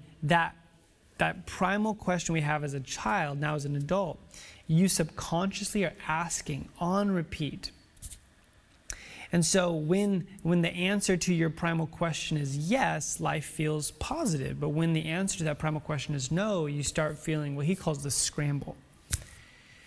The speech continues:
And in that scramble, you attempt to force a yes through unhealthy means or coping mechanisms. And when the answer returns to a yes, life is good again.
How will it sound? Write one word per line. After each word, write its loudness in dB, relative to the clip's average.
And 6
in 6
that 4
scramble, 2
you 2
attempt -2
to 0
force 0
a 0
yes 2
through 2
unhealthy 0
means 0
or -2
coping -2
mechanisms. -6
And 4
when 6
the 2
answer 2
returns 0
to -2
a 0
yes, 0
life -4
is -4
good 2
again. -6